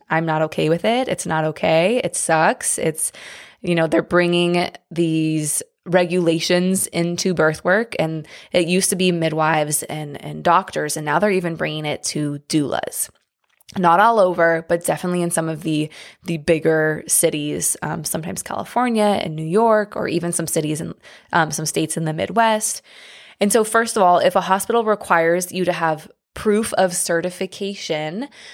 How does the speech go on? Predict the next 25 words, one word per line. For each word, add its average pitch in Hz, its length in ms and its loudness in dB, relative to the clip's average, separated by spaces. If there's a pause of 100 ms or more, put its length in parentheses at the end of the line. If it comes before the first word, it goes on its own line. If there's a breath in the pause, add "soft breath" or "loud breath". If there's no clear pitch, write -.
(160 loud breath)
I 180 80 -4
want 185 180 2
you 185 60 0
to 185 80 4
know 214 260 4
that, 170 260 4
especially 175 480 0
in 180 60 2
the 180 80 0
United 165 400 -2
States 254 480 0
and 208 440 2
most 180 280 0
other 175 200 2
countries 165 440 -4
in 160 80 -6
the 151 80 -4
world, 190 400 0 (720 loud breath)
doula 214 300 2
certification 196 800 2
is 170 240 -2
not, 160 420 0
like, 170 220 2
some 160 460 0
accredited 160 880 -2